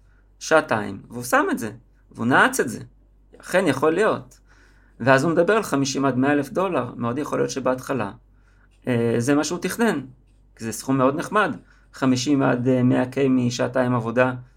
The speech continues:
ואז המון עבודה על, אה, על הפצה של זה כמובן, אבל ככל שהוא ראה שזה מצליח, כמובן שהוא לא שינה את זה, או שהוא ראה שזה לא מצליח ועשה גרסה חלופית, ובא ציין שזה שעתיים,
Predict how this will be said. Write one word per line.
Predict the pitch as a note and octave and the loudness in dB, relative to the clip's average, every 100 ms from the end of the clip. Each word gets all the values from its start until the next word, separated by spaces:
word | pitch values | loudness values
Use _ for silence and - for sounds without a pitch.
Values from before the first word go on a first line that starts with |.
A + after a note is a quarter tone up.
| _ _ | _ _
ואז | G#2+ G#2+ C3+ C3 | -4 2 4 6
המון | A#2+ B2+ C#3 | 4 6 4
עבודה | C3 A2 A#2 A#2+ A#2+ B2 | 4 0 2 2 2 2
על, | A#2 A2+ | 0 -2
אה, | A2 A2 A2 A2+ | -4 -6 -6 -4
על | B2 | -4
הפצה | B2 C3 F3+ | -4 -2 0
של | F3+ C#3 | 0 -4
זה | A#2 | -4
כמובן, | A#2+ G#2+ G#2 A#2+ - - _ - - - _ - | -4 -4 -6 -8 -8 -12 _ -20 -20 -20 _ -4
אבל | A#2+ B2 A#2+ | 2 2 2
ככל | B2+ B2+ | -2 -2
שהוא | B2+ C3 | -2 0
ראה | C#3 | 0
שזה | C#3 D3+ | 0 -4
מצליח, | D#3+ D#3 G#3+ G#3 G3 G3 - - _ _ - | -4 -4 0 2 2 -2 -12 -20 _ _ -4
כמובן | C#3+ B2+ C3 C3 | -2 0 0 -2
שהוא | C3 | -2
לא | C3+ | -2
שינה | C3+ D#3 D3 | -2 2 2
את | B2+ | 2
זה, | - - _ _ _ _ B2+ | -4 -14 _ _ _ _ -6
או | |
שהוא | B2 B2+ | -2 2
ראה | C3 | 2
שזה | C3+ C3 | 2 2
לא | F3 F3+ | 4 4
מצליח | F3 D3+ D#3 D3+ | 0 0 0 0
ועשה | C3+ C3 C3+ | -2 -4 -4
גרסה | C#3 C3+ | -4 -6
חלופית, | D3 D#3+ D#3+ G3+ G3 - _ _ _ _ - | -4 -4 -4 -4 -6 -6 _ _ _ _ -2
ובא | C3+ E3 D#3 D#3+ | 2 6 6 4
ציין | - D#3+ D3+ | 2 0 0
שזה | D3 D3 | -2 -2
שעתיים, | D3 D3 C#3+ D#3 D#3+ D#3+ | 0 0 2 2 2 0